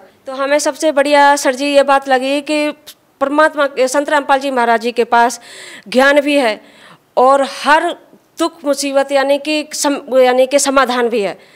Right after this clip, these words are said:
वो हर कष्ट को काटने में सक्षम है।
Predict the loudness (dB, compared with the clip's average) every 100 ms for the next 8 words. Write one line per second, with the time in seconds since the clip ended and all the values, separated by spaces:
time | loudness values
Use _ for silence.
0 | _ _ _ -10 0 2 2 0 -2 0
1 | -2 -2 -4 0 0 0 0 2 2 0
2 | -6 -20 -12 -10 -6 -4 -4 -6